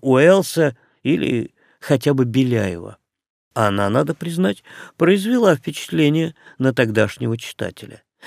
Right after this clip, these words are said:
Например, повесть эта понравилась Ивану Антоновичу Ефремову,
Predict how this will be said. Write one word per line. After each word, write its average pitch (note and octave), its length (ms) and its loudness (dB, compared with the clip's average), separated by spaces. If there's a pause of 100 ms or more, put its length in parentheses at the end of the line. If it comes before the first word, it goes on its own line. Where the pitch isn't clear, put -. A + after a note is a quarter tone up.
(140)
Например, C#3+ 480 2
повесть G3+ 560 2
эта D#3 200 0
понравилась E3 680 2 (120)
Ивану D#3 440 2
Антоновичу C#3+ 640 0
Ефремову, F#2+ 800 -8